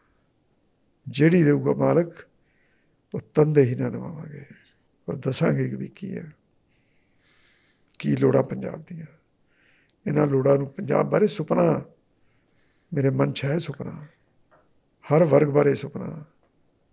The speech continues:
ਔਰ ਉਹ ਸੁਪਨਾ ਸਾਕਾਰ ਹੋਊਗਾ ਜਦ ਕਿਤੇ ਮੌਕਾ ਦਿੱਤਾ ਰੱਬ ਨੇ।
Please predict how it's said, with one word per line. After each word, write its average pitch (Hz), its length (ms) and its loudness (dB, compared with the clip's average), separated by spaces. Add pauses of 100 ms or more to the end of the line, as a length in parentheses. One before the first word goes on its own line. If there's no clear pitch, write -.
(760)
ਔਰ 123 80 -4
ਉਹ 131 80 -2
ਸੁਪਨਾ - 400 -4
ਸਾਕਾਰ - 360 -8
ਹੋਊਗਾ 160 340 -14 (360)
ਜਦ 170 200 0
ਕਿਤੇ 240 200 -2
ਮੌਕਾ - 320 -6
ਦਿੱਤਾ - 240 -12
ਰੱਬ - 160 -12 (100)
ਨੇ। 156 60 -18